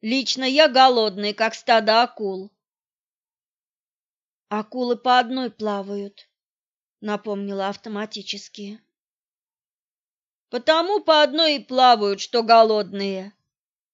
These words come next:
хмыкнул он и слез-таки с кедра. Я же осталась рядом со спящим Георгием, который должен был очнуться через пару часов.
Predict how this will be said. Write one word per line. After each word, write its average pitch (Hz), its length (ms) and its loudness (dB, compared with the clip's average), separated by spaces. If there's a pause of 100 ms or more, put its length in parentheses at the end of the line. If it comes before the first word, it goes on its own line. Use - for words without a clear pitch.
хмыкнул 202 840 -8
он 269 280 -4 (120)
и 254 140 -10
слез-таки 202 640 -12
с 196 100 -14
кедра. 196 600 -12 (1500)
Я 269 280 -2
же 277 140 -4
осталась 226 540 -2
рядом 254 380 -4
со 226 180 -10
спящим 220 540 -8
Георгием, 202 800 -8 (600)
который 208 380 -6
должен 208 440 -6
был 214 160 -2
очнуться 214 600 -6
через 208 320 -12
пару 202 260 -8
часов. 202 500 -14